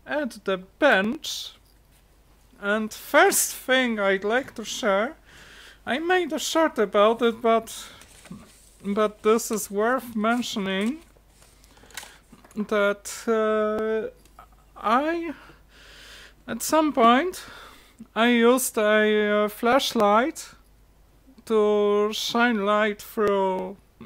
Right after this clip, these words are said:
the, the P C B to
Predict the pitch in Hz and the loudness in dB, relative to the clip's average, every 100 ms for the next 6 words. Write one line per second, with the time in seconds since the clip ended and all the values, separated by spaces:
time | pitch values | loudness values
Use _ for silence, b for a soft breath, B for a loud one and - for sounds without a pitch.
0 | 185 - 202 202 196 190 196 202 202 - | -20 -12 -6 -2 0 0 -2 -4 -6 -6
1 | 247 277 208 202 202 269 B B B B | -6 -4 -4 -2 -2 -6 B B B B
2 | B B - _ _ _ _ _ - 226 | B B -20 _ _ _ _ _ -4 0
3 | 202 196 196 196 190 | 0 0 -2 -2 -4